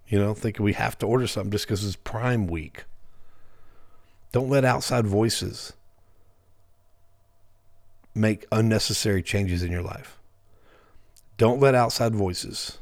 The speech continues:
make changes for you. You make changes. There's gonna be voices in your,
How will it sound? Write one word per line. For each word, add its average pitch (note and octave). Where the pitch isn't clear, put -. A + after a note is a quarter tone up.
make G2+
changes F#2
for G2
you. E2+
You G2+
make G#2+
changes. -
There's A2+
gonna C3+
be C3
voices G#2+
in G2+
your, G2